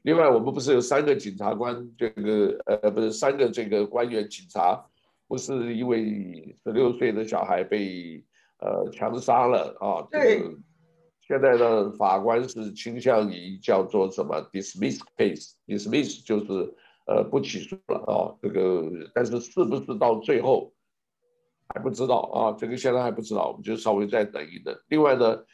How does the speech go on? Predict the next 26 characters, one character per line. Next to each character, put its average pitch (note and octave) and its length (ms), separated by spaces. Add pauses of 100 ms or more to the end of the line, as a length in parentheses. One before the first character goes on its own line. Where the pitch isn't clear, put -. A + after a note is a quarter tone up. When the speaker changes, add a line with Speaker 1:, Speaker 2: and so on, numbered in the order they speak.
(140)
Speaker 1:
警 G2+ 240
察 G2+ 300
局 G#2+ 380
啊， G#2+ 160
这 A2 120
个 G#2 120
现 G#2+ 180
在 A2 120
有 F#2+ 120
个 F#2+ 140
公 G#2+ 240
布 A2+ 120
一 G2 120
个 G2+ 200
资 A2+ 220
料， F2 240
现 A#2 160
在 A2+ 100
警 F#2 240
察 G#2 220
在 G#2+ 340 (440)
风 A2 180
口 F2 320
浪 G2 260
尖 F#2+ 220
上， G#2 260